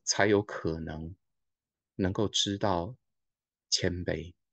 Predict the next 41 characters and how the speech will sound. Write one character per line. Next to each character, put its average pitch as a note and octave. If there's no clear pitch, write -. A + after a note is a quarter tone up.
再 A2+
知 A2
道 G#2+
有 E2+
一 F2
个 G#2
更 G#2
高 F2
的 E2+
归 E2+
顺 E2
的 -
对 -
象。 -
然 A2
后 -
这 D3+
样 C3+
的 G2+
这 G#2+
个 G2+
道 A#2
德 D#2+
的 F2
来 E2
源 E2+
是 G2
远 F#2+
远 E2+
大 G#2
过 F#2+
于， D#2+
好 E2
比 -
说 G2
法 D#2
律、 G2
外 B2+
在 F#2+
法 D#2
律， F2